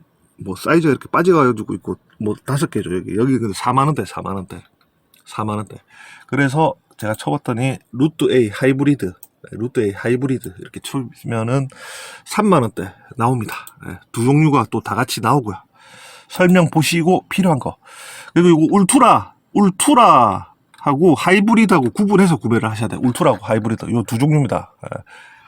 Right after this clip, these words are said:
하이브리드 웜점퍼하고 울트라, 예, 요 구분하셔가지고 보시고 구매를 하시면 될 것 같아요.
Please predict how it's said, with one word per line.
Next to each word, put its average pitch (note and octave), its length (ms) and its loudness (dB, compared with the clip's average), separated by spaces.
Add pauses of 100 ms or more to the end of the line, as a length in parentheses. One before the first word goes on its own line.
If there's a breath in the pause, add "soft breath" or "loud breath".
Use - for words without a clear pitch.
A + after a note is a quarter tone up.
(100)
하이브리드 D3+ 720 2
웜점퍼하고 G#2 760 -2
울트라, A#2+ 540 -2 (100)
예, - 260 -10
요 G#2 120 -6
구분하셔가지고 A#2+ 1000 -2 (420 loud breath)
보시고 - 320 -6
구매를 A#2+ 360 0
하시면 C#3 200 -4
될 G2+ 80 -4
것 - 160 -6
같아요. F2+ 140 -10